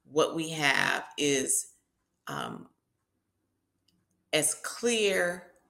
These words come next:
and concise as possible, we wanna make sure that we remove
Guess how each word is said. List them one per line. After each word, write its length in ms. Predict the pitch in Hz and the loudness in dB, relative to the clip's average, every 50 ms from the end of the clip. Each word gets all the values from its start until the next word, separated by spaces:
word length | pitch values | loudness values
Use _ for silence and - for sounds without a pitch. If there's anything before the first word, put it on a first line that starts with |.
| _ _ _ _ _ _ _ - | _ _ _ _ _ _ _ 0
and 200 | 139 151 143 143 | 0 0 0 0
concise 960 | 143 - 156 127 143 143 - - 156 151 143 139 143 147 147 - - - - - _ _ _ _ _ _ _ _ _ _ _ _ _ _ _ - | -4 -6 -6 -4 0 0 0 2 4 4 4 2 0 -2 -2 -2 -2 -2 -4 -6 _ _ _ _ _ _ _ _ _ _ _ _ _ _ _ 0
as 220 | 139 143 - - - - | 0 0 0 -4 -6 -10
possible, 840 | - - - 165 151 151 - - 151 - - - - - - - _ _ _ _ _ _ _ _ _ _ _ _ _ _ _ _ | -8 0 2 2 4 4 2 2 0 -4 -8 -8 -10 -10 -12 -18 _ _ _ _ _ _ _ _ _ _ _ _ _ _ _ _
we 120 | - 156 156 | -8 -8 -6
wanna 300 | 156 156 156 160 180 196 | -4 -2 -2 -2 0 0
make 240 | 208 202 208 202 - | 0 0 -2 -2 -2
sure 600 | - - - 160 143 135 135 135 - 135 - - _ _ _ _ _ _ - | -6 -4 -2 -2 -2 0 0 -2 -4 -6 -8 -14 _ _ _ _ _ _ 0
that 340 | 147 139 139 - - - 143 | 2 2 2 2 -2 -6 -6
we 540 | 147 147 143 143 143 139 143 139 - - _ _ _ _ _ _ _ _ _ _ _ _ _ _ _ _ _ _ _ _ _ _ _ _ _ _ _ _ _ _ _ _ _ _ _ _ _ _ _ _ _ _ _ _ _ _ _ _ _ _ _ _ _ _ _ _ - - - - - - - - | -4 -2 -2 -2 -4 -6 -8 -12 -16 -20 _ _ _ _ _ _ _ _ _ _ _ _ _ _ _ _ _ _ _ _ _ _ _ _ _ _ _ _ _ _ _ _ _ _ _ _ _ _ _ _ _ _ _ _ _ _ _ _ _ _ _ _ _ _ _ _ -20 -20 -20 -20 -20 -20 -14 -8
remove 1080 | 165 160 156 151 147 151 160 175 208 220 202 165 156 156 139 139 - - - - - | -4 -4 -2 -2 0 0 2 2 2 2 0 -2 -2 -4 -6 -8 -12 -16 -18 -20 -20